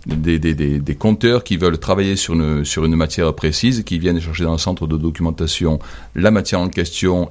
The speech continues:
et de quoi, euh, de quoi avancer dans leur recherche, et qui peuvent en même temps tester auprès du public, euh, voilà.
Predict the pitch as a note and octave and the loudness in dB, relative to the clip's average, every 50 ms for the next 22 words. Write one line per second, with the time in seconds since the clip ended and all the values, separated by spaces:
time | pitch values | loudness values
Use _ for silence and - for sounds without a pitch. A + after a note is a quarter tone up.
0 | - - D#2+ D#2+ D#2+ D#2 D2+ - - D2+ C#2+ D2 C#2+ - - - E2+ E2+ E2 D#2+ | -4 -2 0 0 0 0 -2 -2 -4 -4 -2 -4 -4 -4 -2 0 0 2 2 2
1 | D#2 D2 C#2 C2+ C2+ - - - - - D2+ - - F2+ E2+ E2 D#2 E2 E2 D#2+ | 2 0 0 0 -2 -6 -8 -6 -4 -4 -2 2 2 4 4 4 2 0 0 -2
2 | - - F2 D2+ D2+ D2+ D2+ D2+ D2 C#2+ D2+ - - G#2 A2+ B2 - - E2+ D#2+ | -2 -2 0 0 0 2 2 0 0 0 0 0 2 2 2 2 0 -2 -4 -4
3 | - D2+ - E2+ F2+ F#2 D#2+ D2+ D#2+ D#2 D#2 D2+ D2 - F#2 G2 G#2 G#2 - D2+ | -4 -2 0 0 0 2 2 0 2 2 0 0 0 0 0 0 0 0 -2 -2
4 | C#2+ - - - F#2 G2+ F#2+ D#2+ - - E2 D2+ C#2+ - C#2 C2 A#1 B1 C#2+ D2 | -4 -4 -4 -4 -2 -2 -2 -2 -4 -4 -4 -4 -4 -4 -4 -4 -2 -2 0 0
5 | F2 G2 F#2+ - - - C#2+ C2+ A#1+ A#1+ G#1 G1+ C2+ C2+ - | 0 -2 -4 -6 -6 -6 -4 -4 -4 -4 -4 -4 -4 -4 -4